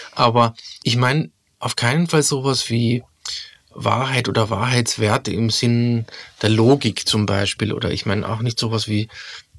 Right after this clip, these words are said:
der Begriff der Veritas oder so, wenn's um Wissenssysteme geht. Was ich meine, ist eher so eine Wa-, der deutsche Begriff ist vielleicht Echtheit, ich weiß es nicht, ja. Also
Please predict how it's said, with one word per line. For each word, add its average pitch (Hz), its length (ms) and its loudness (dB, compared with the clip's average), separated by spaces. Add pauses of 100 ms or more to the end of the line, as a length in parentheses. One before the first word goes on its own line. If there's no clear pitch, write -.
(120)
der 107 140 -4 (220)
Begriff 117 360 -2
der 107 240 -2
Veritas 113 760 -2
oder 113 180 -4
so, 107 360 -4
wenn's 104 200 -4
um 107 160 -2
Wissenssysteme 113 800 2
geht. 117 240 0 (600)
Was 123 160 2
ich 117 140 -2
meine, 113 640 2
ist 151 140 0
eher 139 460 2 (400)
so 120 340 0
eine 113 360 0
Wa-, 110 200 -4 (1040)
der 113 320 -2
deutsche - 380 -2
Begriff 120 260 0
ist 110 120 0
vielleicht 117 500 -4 (540)
Echtheit, - 720 -4
ich 113 140 -2
weiß 117 180 4
es - 140 0
nicht, 113 320 0
ja. 113 180 2 (600)
Also 123 320 2